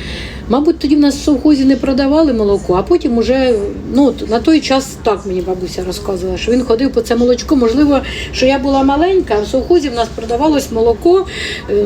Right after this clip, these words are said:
ну, з ферм, змішане, коров'яче. Я ж була маленька, мені потрібно було якесь, може ж, з-під однієї корівки молоко, тому дідусь ходив мені по молочку. Мене виховувала бабуся.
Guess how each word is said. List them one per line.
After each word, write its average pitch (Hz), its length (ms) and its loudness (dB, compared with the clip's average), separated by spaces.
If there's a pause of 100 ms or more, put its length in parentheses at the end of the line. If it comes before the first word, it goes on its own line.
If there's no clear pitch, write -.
(120)
ну, 262 240 4
з - 240 -10
ферм, 180 400 0 (260)
змішане, 190 640 0
коров'яче. 190 580 0
Я 226 100 4
ж 233 60 0
була 269 220 0
маленька, 302 440 2
мені 208 200 -4
потрібно 240 440 -2
було 208 220 2
якесь, 208 340 0
може 202 180 -2
ж, 185 140 -4 (300)
з-під 220 200 -2
однієї 240 320 4
корівки 202 460 0
молоко, 190 380 -2
тому 285 260 4
дідусь 233 340 0
ходив 214 300 2
мені 202 320 -2 (540)
по 214 80 2
молочку. 208 500 0
Мене 262 240 2
виховувала 233 520 2
бабуся. 185 540 -6